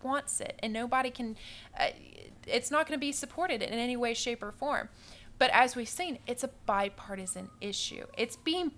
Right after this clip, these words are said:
pushed by both sides of the aisle. So it takes, that's where you have to take your magnifying glass out and look a little closer, because, you know, one citizen can do a lot, just like with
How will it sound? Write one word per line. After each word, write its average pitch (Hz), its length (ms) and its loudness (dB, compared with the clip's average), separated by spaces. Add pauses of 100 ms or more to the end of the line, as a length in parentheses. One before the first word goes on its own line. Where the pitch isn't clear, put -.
pushed - 560 2 (300)
by - 180 10
both 233 440 6
sides - 580 0 (300)
of 196 160 0
the 190 180 -2
aisle. 180 400 2 (240)
So 220 360 4
it 214 120 0
takes, - 440 -2
that's 247 280 4
where 285 120 2
you 240 140 0
have 240 180 4
to 185 180 4 (260)
take - 400 -8
your 254 120 -4
magnifying 269 760 -2
glass 190 380 0
out 190 260 2
and 190 340 -2
look 196 200 0
a 254 60 -2
little 269 240 4
closer, 285 580 4 (680)
because, 254 540 2 (340)
you 240 240 -2
know, 196 300 6 (600)
one 302 180 4
citizen 294 460 -2
can 214 140 -6
do 208 200 -6
a - 20 -4
lot, - 300 -2 (240)
just 220 280 -2
like 226 280 0
with 220 260 0